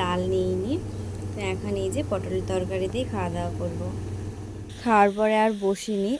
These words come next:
ওই থালা বাসন ধুয়ে ঘরটা মুছে নিয়েছি, আর তারপরে এখন সবজিগুলো কাটতে বসেছি। দুপুরে রান্না করব, ওই মাছ দিয়ে কলা দিয়ে ঝোল করতে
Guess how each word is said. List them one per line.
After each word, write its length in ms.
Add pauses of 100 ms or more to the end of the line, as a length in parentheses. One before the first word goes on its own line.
(120)
ওই 180
থালা 240
বাসন 300 (100)
ধুয়ে 200 (100)
ঘরটা 260
মুছে 320
নিয়েছি, 520
আর 160 (120)
তারপরে 440 (160)
এখন 240 (640)
সবজিগুলো 460
কাটতে 380
বসেছি। 460
দুপুরে 380
রান্না 360 (100)
করব, 300 (520)
ওই 120 (120)
মাছ 180 (160)
দিয়ে 140 (100)
কলা 220
দিয়ে 220
ঝোল 300
করতে 340